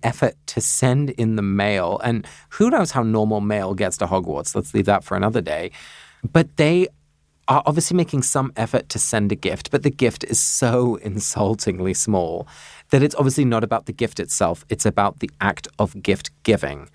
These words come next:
And I feel like so much of what we buy for one another is not done out of love. It is done out of guilt. The amount of Christmas presents and birthday presents are given,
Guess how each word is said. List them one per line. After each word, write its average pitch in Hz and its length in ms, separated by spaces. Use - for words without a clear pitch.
And 131 120
I 151 60
feel 190 260
like 175 200
so 139 460
much 131 360
of 104 180
what 104 220
we 104 140
buy 92 520
for 87 160
one 85 220
another 82 420
is - 240
not 139 240
done 95 160
out 78 180
of 82 140
love. 82 320
It 101 120
is 101 120
done 82 200
out 78 140
of - 140
guilt. - 360
The 127 120
amount 139 380
of - 220
Christmas - 400
presents 131 400
and 110 140
birthday 139 280
presents 120 360
are 107 40
given, 117 320